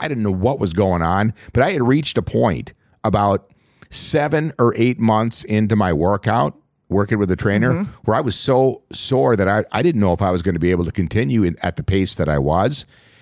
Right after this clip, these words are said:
Speaker 1: He gave me some drops, and this is not T H C stuff. This is just C B D, right?
Speaker 2: Yeah.
Speaker 1: And it takes a while for that to really work its way into your system,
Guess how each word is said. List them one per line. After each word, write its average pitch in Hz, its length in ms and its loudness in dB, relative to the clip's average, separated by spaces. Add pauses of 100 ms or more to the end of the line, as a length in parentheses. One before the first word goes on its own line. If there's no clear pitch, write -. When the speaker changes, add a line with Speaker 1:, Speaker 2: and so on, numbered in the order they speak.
(300)
Speaker 1:
He 180 260 2
gave 135 360 2
me 92 220 2
some 92 260 0
drops, 95 640 -2 (480)
and 151 80 0
this 240 140 0
is 165 80 -6
not 165 300 -2
T 131 260 2
H 95 100 -2
C 113 220 -2
stuff. 69 320 -2
This - 160 -6
is 117 100 -2
just 131 200 0
C 135 140 0
B 104 140 2
D, 101 160 2
right? 76 320 0
Speaker 2:
Yeah. 156 200 0 (540)
Speaker 1:
And 110 280 2 (380)
it - 240 -2
takes - 360 0
a 127 60 2
while 107 360 2
for 117 160 -2
that 101 160 2
to 101 100 0
really 104 320 2
work 95 300 0
its - 160 -4
way 90 180 2
into 87 160 2
your 78 100 2
system, 123 460 0